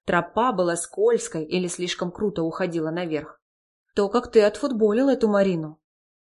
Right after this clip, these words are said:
"А ты всегда отвечаешь взаимностью на навязчивость?" Ник прищурился, нагнул голову.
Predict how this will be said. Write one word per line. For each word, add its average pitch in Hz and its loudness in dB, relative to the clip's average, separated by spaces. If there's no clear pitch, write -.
"А 175 2
ты 175 -2
всегда 196 -2
отвечаешь 262 0
взаимностью 185 0
на 175 -2
навязчивость?" 156 -6
Ник 208 -4
прищурился, 196 0
нагнул 175 -2
голову. 185 0